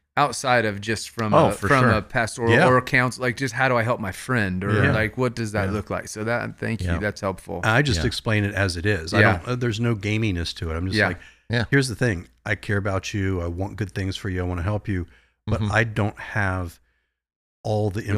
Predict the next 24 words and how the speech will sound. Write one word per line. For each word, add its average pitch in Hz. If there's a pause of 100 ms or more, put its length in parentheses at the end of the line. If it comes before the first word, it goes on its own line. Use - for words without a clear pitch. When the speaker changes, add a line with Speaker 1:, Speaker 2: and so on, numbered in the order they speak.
Speaker 3:
information 107
Speaker 1:
story, 92
Speaker 3:
and 107
the 98
Speaker 1:
yeah. -
Speaker 3:
whole 95
story. - (400)
And 113
that 117
will 110
not 113
be 117
something 98
that 104
will 92
help 110
you, 95
because 95
it 110
will 92
be 98
seen 101 (420)
as 87 (380)
just 104